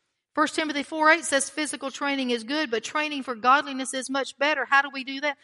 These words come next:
How about some spiritual disciplines? Begin to incorporate spiritual disciplines in your life. Reading, silence, prayer,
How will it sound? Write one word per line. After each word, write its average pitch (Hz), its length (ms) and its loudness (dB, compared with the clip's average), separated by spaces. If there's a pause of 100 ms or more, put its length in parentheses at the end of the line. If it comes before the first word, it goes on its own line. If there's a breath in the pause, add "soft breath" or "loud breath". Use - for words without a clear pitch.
(220 soft breath)
How 330 60 0
about 339 180 -4
some 285 140 -10
spiritual 269 460 -8
disciplines? 202 680 -12 (840)
Begin 294 280 2
to 311 80 -6
incorporate 294 560 2
spiritual 311 480 -4
disciplines 254 600 -4
in 220 140 -6
your 202 160 -4
life. 185 300 -2 (180)
Reading, 247 600 -6
silence, 233 800 -2
prayer, 208 560 -6